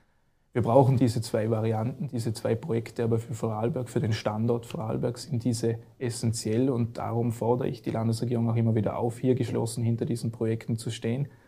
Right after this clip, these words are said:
Ich kämpfe jedenfalls für die S achtzehn, ich kämpfe jedenfalls für den Stadttunnel in Feldkirch, weil wir diese zwei Projekte brauchen.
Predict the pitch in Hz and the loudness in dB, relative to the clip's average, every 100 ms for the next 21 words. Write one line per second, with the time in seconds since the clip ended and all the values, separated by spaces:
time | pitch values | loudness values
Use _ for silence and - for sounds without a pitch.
0 | - - 120 - 123 120 127 127 120 123 | -20 -12 -10 -4 -4 0 0 0 0 -2
1 | 117 123 123 117 120 117 - 123 - - | -2 -2 0 0 -2 -4 -6 -6 -8 -6
2 | 127 120 127 123 117 123 113 - - - | -8 -4 -2 -2 -2 -2 -4 -12 -20 -20
3 | - 127 131 113 101 113 135 123 113 113 | -8 -4 -2 -2 -4 -4 -2 2 2 0
4 | - - 117 113 117 120 139 123 110 101 | -6 -6 -4 -2 -4 -2 -2 0 0 0
5 | 131 131 127 123 123 - 117 113 113 113 | 0 0 -2 0 -2 -2 -4 -2 -2 -2
6 | - 120 110 123 123 113 | -2 -4 -2 -2 0 -4